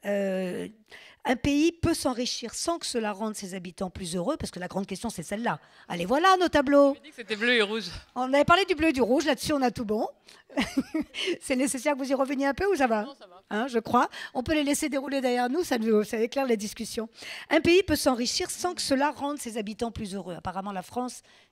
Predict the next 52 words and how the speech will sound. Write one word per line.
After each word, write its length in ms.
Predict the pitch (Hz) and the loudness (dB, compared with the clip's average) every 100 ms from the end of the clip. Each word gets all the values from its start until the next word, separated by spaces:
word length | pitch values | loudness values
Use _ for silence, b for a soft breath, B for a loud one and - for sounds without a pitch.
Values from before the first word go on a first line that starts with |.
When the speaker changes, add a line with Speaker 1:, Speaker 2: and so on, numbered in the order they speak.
| _ | _
Speaker 1:
qui 100 | 175 | -18
est 20 | |
quand 140 | 156 | -12
même 180 | 175 180 | -10 -10
un 80 | 175 | -10
pays 260 | 185 165 156 | -10 -10 -8
riche 460 | 220 233 156 - - _ | -2 -2 0 -6 -10 _
et, 260 | 175 175 175 B B _ | -6 -6 -8 B B _
et 80 | 190 | -14
qui, 220 | - 185 - | -12 -18 -14
et 120 | 208 190 | -12 -10
qui, 200 | - 214 | -8 -10
il 60 | |
faut 180 | - 147 | -10 -14
toujours 300 | 156 190 190 | -10 -6 -6
le 60 | 175 | -6
répéter, 680 | 180 185 185 - 214 208 | -6 -8 -10 -6 -4 -2
euh, 160 | 165 151 B B - | -4 -6 B B -10
bénéficie 500 | 180 196 190 202 214 | -6 -6 -6 -8 -6
d'une 120 | 185 | -8
protection 420 | - 185 175 - | -8 -10 -8 -8
sociale 400 | 170 175 - 165 | -8 -10 -10 -10
importante, 560 | 143 151 - 240 359 - | -12 -18 -12 -10 -10 -12
hein, 120 | 185 247 | -16 -16
ce 60 | |
qui 100 | - | -18
n'est 80 | 160 | -14
pas 140 | 160 196 | -6 -6
le 80 | |
cas 180 | - 196 | -6 -8
de 80 | 175 | -8
tous 160 | 165 196 | -10 -10
les 140 | 175 | -8
pays, 260 | - 185 165 | -8 -10 -10
même 180 | 170 | -10
développés. 480 | 160 156 165 - 311 B B B B B _ | -10 -8 -8 -6 -8 B B B B B _
Euh, 540 | 196 196 185 185 208 247 - _ | -2 0 0 0 -2 -6 -12 _
ça 180 | - 247 | -4 -4
ne 60 | |
suffit 260 | - 226 214 | -2 -6 -4
pas, 200 | 156 156 | -6 -6
on 120 | 190 | -6
est 80 | 180 | -4
bien 140 | 190 | -4
d'accord. 400 | 190 180 - 165 226 | -4 -6 -4 -6 -6
Speaker 2:
Non, 120 | 240 | -4
non, 120 | 254 | -2
non, 60 | 240 | -2
on 40 | |
n'est 80 | 208 | -4
pas 120 | 220 | -4
d'accord. 320 | 214 214 226 | -6 -6 -8